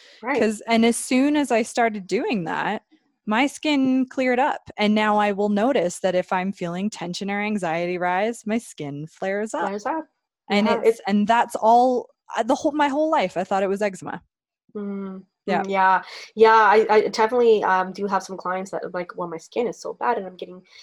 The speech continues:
Speaker 1: like, these rashes around my, my, my mouth," or
Speaker 2: Yeah.
Speaker 1: e-, et cetera, et cetera. And I'm like, "Yeah, let's, let's take care of your gut here. Let's start, like, bringing down that inflammation
Speaker 2: Mm-hmm.
Speaker 1: and, and bringing the di-, like, and get, um,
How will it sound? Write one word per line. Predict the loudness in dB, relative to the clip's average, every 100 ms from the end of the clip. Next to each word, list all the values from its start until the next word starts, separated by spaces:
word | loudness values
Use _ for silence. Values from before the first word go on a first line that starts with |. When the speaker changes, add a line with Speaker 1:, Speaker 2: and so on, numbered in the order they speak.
| -20 -14
Speaker 1:
like, | -14
these | -12 -14 -8
rashes | -2 -2 -2 -6 -6
around | -8 -6
my, | -10 -10
my, | -8 -6 -8
my | -10 -12
mouth," | -2 2 6 4 2
or | -6 -4
Speaker 2:
Yeah. | -2 -4 -6 -14 -12
Speaker 1:
e-, | -12
et | -8
cetera, | -2 -2
et | -2
cetera. | -4 -2 0
And | 0
I'm | -2
like, | -6 -4
"Yeah, | -4
let's, | -2 -6 -6
let's | -10
take | -6 -8 -4
care | 0
of | 0
your | 0
gut | -6
here. | -8 -12 -12 _ _ _ -12
Let's | -10 0
start, | 2 2
like, | 0 -4 -14 -20 -20 _
bringing | 6 6 6
down | 4 6
that | 2
inflammation | 0 -4 -6 -4 -2 -4 -4 _ _
Speaker 2:
Mm-hmm. | -6 -4
Speaker 1:
and, | -4 -4
and | -4
bringing | -2 -2 -2 -4
the | -4
di-, | -4 -2
like, | -4 -4
and | -4 -2
get, | -2 -2
um, | -4 -4 -8